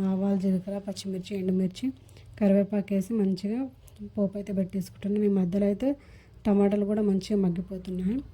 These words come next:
ఒకసారి టమాటాలను మగ్గిస్తూనే ఇంకోసారి అయితే అటుకులకు అయితే తాలింపు అయితే వేసుకుంటున్నాను ఇక్కడ.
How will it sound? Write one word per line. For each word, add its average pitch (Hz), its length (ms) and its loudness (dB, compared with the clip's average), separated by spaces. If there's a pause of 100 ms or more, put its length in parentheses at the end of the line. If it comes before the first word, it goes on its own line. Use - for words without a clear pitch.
(380)
ఒకసారి 214 340 -4
టమాటాలను 208 500 2
మగ్గిస్తూనే 196 600 0
ఇంకోసారి 202 440 0
అయితే 196 200 -2
అటుకులకు 196 440 -2
అయితే 185 200 -4
తాలింపు 185 380 -2
అయితే 196 180 -10
వేసుకుంటున్నాను 175 640 -2
ఇక్కడ. 175 240 -4